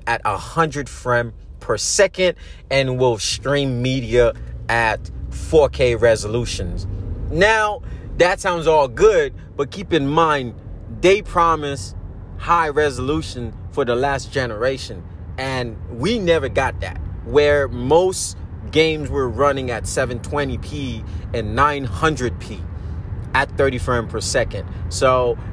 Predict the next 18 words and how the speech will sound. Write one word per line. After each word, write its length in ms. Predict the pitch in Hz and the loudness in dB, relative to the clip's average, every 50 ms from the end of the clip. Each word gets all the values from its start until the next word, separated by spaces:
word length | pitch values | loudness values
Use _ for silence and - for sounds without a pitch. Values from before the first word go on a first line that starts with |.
| - - - - | -10 -8 -4 0
uh, 260 | 135 139 143 139 131 - | 2 4 4 4 2 0
my 220 | - 151 160 175 | 2 2 2 2
thing 260 | - - 185 175 165 | 2 2 0 0 2
is 180 | 156 143 123 117 | 0 0 2 4
that 340 | 143 151 151 147 135 120 110 - - - - - - | 4 6 6 4 2 0 -4 -8 -10 -10 -10 -4 -2
I'm 160 | 139 147 151 | 0 0 2
like, 340 | 156 156 156 156 151 147 - - - - - - - - - - | 4 4 4 4 2 0 -2 -6 -10 -10 -10 -10 -10 -10 -6 0
now, 300 | 151 175 180 180 170 - - | 2 4 4 4 2 0 0
if 200 | 180 180 160 147 | 0 0 0 0
you're 380 | 160 196 220 233 226 220 185 - - | 2 4 6 6 6 4 2 -4 -2
putting 260 | 143 208 202 185 185 180 | 2 4 4 4 4 4
out 180 | 175 170 160 | 4 4 4
a 60 | 151 | 4
console 480 | - - 170 160 156 143 - 156 143 135 | 2 2 0 -2 -4 -4 -4 -4 -2 0
that 220 | 139 135 131 127 | 0 0 0 0
is 240 | 123 117 113 - - - | 0 -2 -4 -6 -8 -10
cheaper, 640 | - - - 196 185 - - 175 180 185 190 196 196 - - - - - - - - - - - - - - - - - - - - | -8 -8 -8 -6 -6 -6 -4 0 2 2 2 0 -2 -6 -8 -10 -10 -10 -10 -10 -10 -10 -8 -8 -8 -8 -8 -8 -8 -8 -8 -10 -6
right, 320 | - 135 151 170 180 185 | -2 0 2 2 2 0